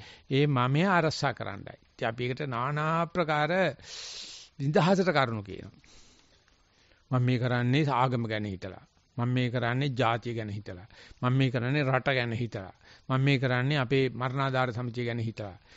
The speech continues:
මම මේ කරන්නේ අපේ පවුල ගැන හිතලා. මම මේ කරන්නේ අපේ කුල චාරිත්‍ර ගැන හිතලා."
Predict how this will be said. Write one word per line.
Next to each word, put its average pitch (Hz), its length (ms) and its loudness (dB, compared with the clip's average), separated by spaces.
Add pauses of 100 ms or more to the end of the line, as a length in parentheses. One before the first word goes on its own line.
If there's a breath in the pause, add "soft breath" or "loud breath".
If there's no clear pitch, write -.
(100)
මම 135 160 2
මේ 143 180 6
කරන්නේ 139 300 2
අපේ 139 220 2
පවුල 135 320 2
ගැන 113 200 -2
හිතලා. 104 420 -8 (260 loud breath)
මම 135 160 0
මේ 143 180 4
කරන්නේ 139 340 0
අපේ 147 300 2 (400)
කුල 160 220 2
චාරිත්‍ර 139 460 2
ගැන 135 160 2
හිතලා." 160 360 0